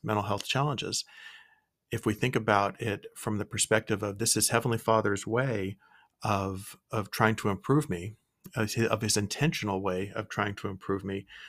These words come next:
I think that that gives us more hope, and it, it just gives us a diff-, different perspective to consider it.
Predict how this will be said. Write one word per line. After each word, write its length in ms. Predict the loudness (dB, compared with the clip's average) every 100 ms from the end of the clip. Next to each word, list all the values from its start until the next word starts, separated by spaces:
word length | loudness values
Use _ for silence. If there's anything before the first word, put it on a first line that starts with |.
| -10
I 80 | -6
think 220 | -2 0
that 160 | 0 2
that 280 | 0 0 0
gives 220 | 0 2
us 180 | 2 2
more 200 | 4 4
hope, 360 | 4 2 0 -6 -8 -8 -20 _ -2
and 420 | 2 4 2 2
it, 300 | -2 -4 -6 -4
it 140 | -2
just 180 | 0 2
gives 180 | 4 4
us 120 | 2
a 60 | 0
diff-, 220 | -4 -8 0
different 280 | 0 0
perspective 520 | 0 4 6 4 0 -6
to 80 |
consider 440 | -6 -4 0 0
it. 100 | 0